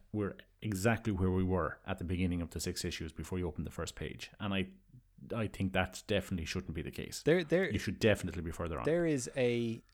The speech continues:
Speaker 2: Superman five script written by Cary Bates with Ilya Salkind that ends with Superman and Lois deciding to forge a relationship in spite of what Jor-El told them in the Superman two.
Speaker 1: Hmm.
Speaker 2: And the movie ends with Superman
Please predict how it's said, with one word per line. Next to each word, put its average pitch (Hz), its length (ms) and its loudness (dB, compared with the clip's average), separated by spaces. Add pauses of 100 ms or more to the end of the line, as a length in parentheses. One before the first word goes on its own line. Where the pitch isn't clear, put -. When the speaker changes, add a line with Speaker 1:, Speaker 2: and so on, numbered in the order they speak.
(440)
Speaker 2:
Superman 139 520 0
five 127 480 4
script - 400 0
written 117 220 0
by 104 140 2
Cary 104 300 0
Bates 98 340 0
with 104 160 -6
Ilya 101 220 -2
Salkind 92 600 -4 (360)
that 110 180 2
ends 113 420 0
with 110 240 -2
Superman 107 460 0
and 98 140 -2
Lois 98 300 0
deciding 101 680 0
to - 140 -6
forge 95 380 -4
a 95 60 -2
relationship 90 580 -4
in 90 120 -6
spite 95 360 -4
of 90 60 -4
what 90 140 -4
Jor-El 90 320 -6
told 87 240 -6
them 87 100 -8
in 85 120 -8
the 82 260 -8
Superman 87 340 -8
two. 87 320 -4 (220)
Speaker 1:
Hmm. 98 180 2
Speaker 2:
And 107 140 0
the 101 40 2
movie 120 440 4
ends 107 320 -2
with 98 100 -4
Superman 107 520 -4